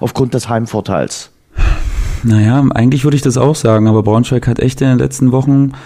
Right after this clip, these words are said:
Speaker 2: so ein bisschen Federn gelassen. Ich
Speaker 1: Mhm.
Speaker 2: kann nicht mal, nicht mal sagen, warum.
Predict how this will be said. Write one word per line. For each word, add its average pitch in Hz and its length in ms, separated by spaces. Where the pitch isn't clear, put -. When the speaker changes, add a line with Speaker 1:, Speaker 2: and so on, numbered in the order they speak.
Speaker 2:
so - 140
ein 117 80
bisschen 135 300
Federn 147 360
gelassen. 107 560
Ich 110 160
Speaker 1:
Mhm. 120 60
Speaker 2:
kann 120 260
nicht 131 240
mal, 156 320
nicht 131 200
mal 139 160
sagen, 127 400
warum. 139 560